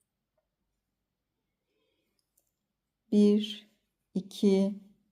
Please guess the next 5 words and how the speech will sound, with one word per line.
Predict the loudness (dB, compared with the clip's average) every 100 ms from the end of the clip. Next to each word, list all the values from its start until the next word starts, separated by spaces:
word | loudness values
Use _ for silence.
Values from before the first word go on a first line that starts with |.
| _ _ _ -6
üç, | 0 0 -2 -8 -18 -20 _ _ _ _ _ _
dört. | 0 0 0 -8 -20 -20 _ _ _ _ _ _ _ _ _ _ _ _ _ _ _ _ _ _ _ _ _ _ 0
Bir, | 4 4 0 -8
iki, | -8 -6 -6 -4 -4
üç | -2 -4 -8 -18